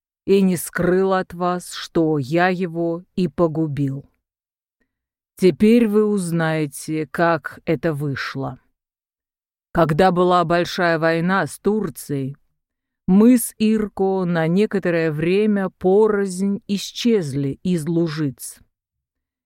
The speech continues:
Я завербовался мушкетером в армию кайзера и не знал, что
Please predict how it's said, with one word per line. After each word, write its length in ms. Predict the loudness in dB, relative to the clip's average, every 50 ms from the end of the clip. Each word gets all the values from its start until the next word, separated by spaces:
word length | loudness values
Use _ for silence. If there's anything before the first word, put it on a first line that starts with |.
| _ _
Я 260 | 0 2 4 6 6 4
завербовался 880 | 4 2 4 4 2 2 2 2 2 2 0 0 0 -2 -4 -2 -2
мушкетером 960 | 0 0 0 -2 -4 -6 -6 -6 -4 -2 0 2 2 2 0 0 -2 -4 -8 _ _
в 220 | -2 0 2 4
армию 440 | 4 4 4 2 0 -2 -2 -4 -4
кайзера 680 | -2 0 2 2 2 2 0 -2 -4 -4 -4 -6 -10 -12 _ _ _ _ _ _ _ _ _ 2
и 140 | 6 8 8
не 160 | 8 8 6
знал, 540 | 4 2 2 4 4 4 4 2 0 -2 -6
что 340 | -10 -6 0 2 2 2